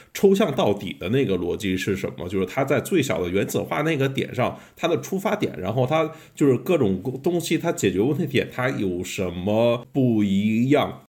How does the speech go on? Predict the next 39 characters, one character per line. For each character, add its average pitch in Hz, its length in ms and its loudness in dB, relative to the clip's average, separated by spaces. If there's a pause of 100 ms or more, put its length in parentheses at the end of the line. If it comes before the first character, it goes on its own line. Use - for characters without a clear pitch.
(100)
再 160 220 4
者 104 120 2
的 - 80 -4
话， 110 160 2
就 107 200 2
会 110 260 2
去 104 280 0
做 113 280 0
一 107 160 0
些 117 380 2
跟 120 280 0
行 95 280 -4
业 113 160 2
的 101 140 2
前 104 200 -2
沿 110 140 0
的 101 100 0
趋 139 180 -2
势 143 80 0
性 131 180 -2
的 98 60 0
东 98 160 0
西。 101 240 -4 (200)
这， 190 160 4
我 104 120 4
说 143 140 6
这 202 160 6
是 147 120 0
一 117 40 2
种 101 140 0
划 104 160 -2
分 110 120 0
的 110 80 0
方 117 140 -2
向。 120 180 0 (140)
还 113 280 -4
有 165 180 2
一 98 80 -2
种， 98 180 -4